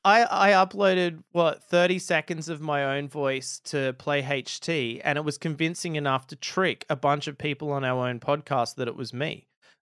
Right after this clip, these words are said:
Um, I, I just, I really was unimpressed by their text to speech. It, it really seemed like not very good and catch up, and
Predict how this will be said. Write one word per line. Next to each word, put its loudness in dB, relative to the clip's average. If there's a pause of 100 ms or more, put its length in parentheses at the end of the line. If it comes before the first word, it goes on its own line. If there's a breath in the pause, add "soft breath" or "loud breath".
(160)
Um, 0 (1120)
I, -4
I 2
just, 0
I 2
really 2
was -2
unimpressed 0
by 2
their -2
text -6
to -12
speech. -4
It, -8
it -4
really 2
seemed -2
like 0 (300)
not 0
very 2
good -2
and -4
catch -4
up, 0
and 0